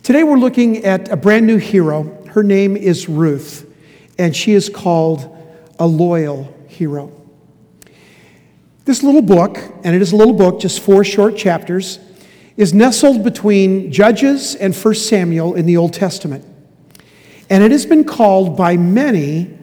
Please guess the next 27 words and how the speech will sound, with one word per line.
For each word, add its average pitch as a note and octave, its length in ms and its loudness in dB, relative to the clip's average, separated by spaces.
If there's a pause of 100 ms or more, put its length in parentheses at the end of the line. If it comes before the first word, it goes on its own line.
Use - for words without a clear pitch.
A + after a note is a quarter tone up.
(440)
the F#3 80 2
greatest G#3+ 720 2
piece A3+ 340 -2
of A3 80 -4
literature D#3+ 960 -2 (640)
ever E3 200 -2
written. C#3 440 -8 (1300)
Another D4+ 340 4
author G#3+ 320 2
called G3+ 300 2
the F#3+ 100 4
story G3 360 2
of D#3 180 0
Ruth F3+ 480 0 (400)
the F3+ 80 -2
Cinderella G#3 840 0 (720)
of D#3+ 140 -4
the E3+ 80 -4
Bible. D3+ 480 -8 (2000)
When G#3+ 120 4
Benjamin A#3+ 400 4
Franklin F#3 640 0
was, E3 440 -2
uh, E3 300 -2
ambassador G3 640 2
of E3+ 160 -8
France F3+ 580 -6